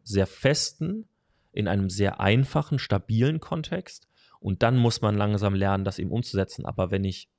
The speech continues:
aus meiner Perspektive das nicht mehr in diesem stabilen, einfachen Kontext umsetzen kann, glaube ich, dass es Athleten schwerfällt, das eben auch in solchen multidirektionalen, variierenden Kontexten und Co. umzusetzen.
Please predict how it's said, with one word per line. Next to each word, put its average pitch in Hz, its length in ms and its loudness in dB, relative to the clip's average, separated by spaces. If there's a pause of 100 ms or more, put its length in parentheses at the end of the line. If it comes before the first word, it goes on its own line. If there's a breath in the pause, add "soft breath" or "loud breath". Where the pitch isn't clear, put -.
aus - 160 -14
meiner 110 240 0
Perspektive 104 640 -4
das 87 160 -10
nicht 101 160 -6
mehr 90 80 -6
in 95 60 -6
diesem 92 180 -8
stabilen, 107 640 -2
einfachen 101 440 -4
Kontext 107 480 -4
umsetzen 127 460 -2
kann, 101 240 -8 (1200)
glaube 117 420 2
ich, 113 320 -2
dass 92 200 0
es - 260 -10 (120)
Athleten 104 460 0
schwerfällt, 98 560 0
das - 180 -4
eben 92 300 -4
auch - 500 -4
in 95 380 -4
solchen 95 640 -4 (280)
multidirektionalen, 98 1200 -2
variierenden 98 600 0
Kontexten - 560 -8
und 98 120 -14
Co. - 200 -10
umzusetzen. - 760 -14